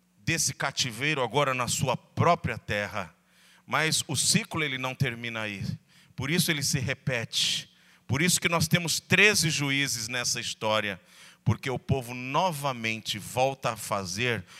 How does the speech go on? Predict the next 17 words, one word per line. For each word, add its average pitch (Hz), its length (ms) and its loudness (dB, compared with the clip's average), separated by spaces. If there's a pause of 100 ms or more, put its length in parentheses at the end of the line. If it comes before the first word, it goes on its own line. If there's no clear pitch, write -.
(120)
o 120 140 -4
que 131 160 -6
fazia 110 640 -4
lá 120 360 -4
no 131 160 -10
início. 98 680 -8 (1900)
Não 220 120 -6
sei 208 180 0
se 170 120 0
você 143 680 0
se - 180 -2
identifica 131 680 -6
um 120 80 -8
pouco 120 380 -4
com 117 160 -8
esses 110 240 -4
ciclos, - 840 -6